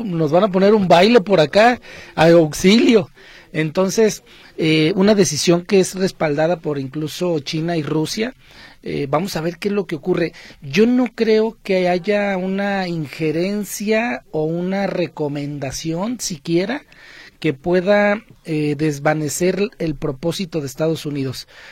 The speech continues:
porque evidentemente, si ustedes recuerdan, en la primera, en el primer mandato de Donald Trump, desprestigió a la onu con todo,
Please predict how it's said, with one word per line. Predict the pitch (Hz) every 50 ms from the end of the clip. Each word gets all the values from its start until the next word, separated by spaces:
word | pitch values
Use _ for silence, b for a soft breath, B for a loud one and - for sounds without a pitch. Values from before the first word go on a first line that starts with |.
| B B B
porque | 156 143 127 156
evidentemente, | 156 160 175 180 180 202 190 185 185 165 - 214 208 202 208 -
si | - - 185
ustedes | 147 - - 180 185 185
recuerdan, | 180 165 - 170 170 165 190 196 180
en | 165 151
la | 147 143
primera, | 135 143 147 147 160 165 185 185 180 170
en | 151 127 123 - _ - - - - 170 151
el | 151 139
primer | 151 165 165 190 208
mandato | 220 214 196 185 202 - 214
de | 196
Donald | 170 190 196 202 196 156
Trump, | - 165 175 196 240 254 - 160
desprestigió | 147 151 135 - - 147 135 - 147 - 170
a | 175
la | 185 196
onu | 180 175 190 208 202
con | - 156 127 117 -
todo, | - 185 226 220 160